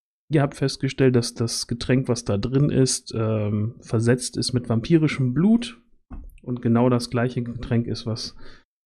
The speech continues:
schon dazu geführt hat, äh, dass es wahrscheinlich, ähm, relativ viele Thin Bloods in der Stadt gibt. Einige davon haben sich selber, weil sie nicht wussten, dass sie Vampire sind, dem Sonnenlicht ausgeliefert und sind gestorben. Andere sind durch die Barriere gefahren, sind gestorben.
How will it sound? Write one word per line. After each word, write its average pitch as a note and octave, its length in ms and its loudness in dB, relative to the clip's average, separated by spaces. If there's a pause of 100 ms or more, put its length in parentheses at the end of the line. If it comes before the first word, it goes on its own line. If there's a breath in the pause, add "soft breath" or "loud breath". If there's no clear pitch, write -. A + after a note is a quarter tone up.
(140)
schon A#2 200 4
dazu C#3 540 0
geführt C3+ 460 0
hat, B2+ 280 -4
äh, A#2 400 0
dass A#2 180 -8
es - 140 -2
wahrscheinlich, A#2 480 0
ähm, A2 560 -6
relativ A#2+ 460 -4
viele A2+ 200 -2
Thin F3 280 4
Bloods G2+ 280 -4
in G2 80 -6
der F#2 100 -10
Stadt - 300 -16
gibt. - 340 -10 (440)
Einige G#2+ 300 0
davon G#2 640 -4 (500)
haben G#2 140 -2
sich G#2 160 -4
selber, A#2+ 480 2
weil A2 140 0
sie A2+ 80 -2
nicht G#2+ 160 -4
wussten, B2 240 -6
dass A2 100 -6
sie A2 100 -10
Vampire A#2 360 0
sind, A#2 180 2
dem A#2 100 -2
Sonnenlicht D#3+ 400 0
ausgeliefert C3+ 560 -2
und A#2+ 120 -6
sind B2 160 -4
gestorben. C3 440 -2
Andere B2 240 0
sind B2+ 140 0
durch D3 140 -2
die F3+ 80 -4
Barriere F#3+ 340 2
gefahren, E3 380 0
sind D#3 140 0
gestorben. D3+ 400 2